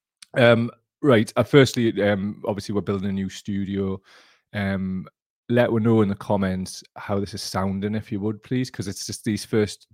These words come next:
one or two shows where there'll, there'll be a few sort of dotting the I's and crossing the T's happening. Um, some things we can't change, well, at the mom-, minute anyway. Um, there's a building site somewhere, and I can hear, like, a pile driver going,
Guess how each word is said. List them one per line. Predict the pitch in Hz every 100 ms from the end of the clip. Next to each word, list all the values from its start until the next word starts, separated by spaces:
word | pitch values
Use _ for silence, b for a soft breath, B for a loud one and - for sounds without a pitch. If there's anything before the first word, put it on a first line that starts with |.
| -
one | 104 98
or |
two | 95 107 92
shows | - 101 98 101
where | 104 104 101 98 101
there'll, | 98 90 _ _
there'll | 113 98
be | 104
a |
few | 101 110 98 90
sort | - 82
of | 95
dotting | - 90 98
the | 95
I's | 92 92
and | 95
crossing | - 98 -
the | 92
T's | - 95 95
happening. | 95 87 101 104 B B B B
Um, | 120 110 107 107
some | - 120
things | 131 110
we | 110
can't | - 110 107 104
change, | - 101 98 95
well, | 95 92
at |
the | 92
mom-, | 95 98 95
minute | 104 98
anyway. | 92 92 87 85 85 - _ _ _ -
Um, | 90 90
there's | 95 95
a |
building | 87 117 107 101 110
site | 107 - 113 110
somewhere, | - 123 110 107
and | 110
I | 98
can | 78
hear, | 90 95
like, | 90 87
a | -
pile | - 98 95
driver | 95 101 98 98
going, | - 87 87